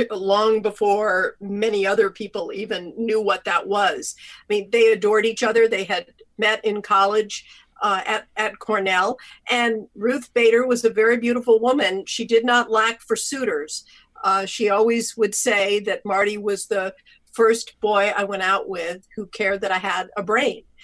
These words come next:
And he continued to care about that and to really make sure that, uh, Ruth Bader Ginsburg was able to live up to her potential. I mean, at the beginning of their marriage, uh, Marty was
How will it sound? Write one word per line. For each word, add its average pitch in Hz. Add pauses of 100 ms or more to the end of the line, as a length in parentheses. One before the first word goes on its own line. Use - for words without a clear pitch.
(420)
And 214 (280)
he 262
continued 277
to 220
care 202
about 180
that 208
and 226
to 233 (240)
really 254
make 233
sure 233
that, 208 (440)
uh, 202
Ruth 240
Bader 208
Ginsburg 208
was 208
able 220
to 226
live 208
up 220
to 214
her 220
potential. 285
I -
mean, 247
at 240
the 226
beginning 262
of 226
their 214
marriage, 202 (340)
uh, 214
Marty 233
was 202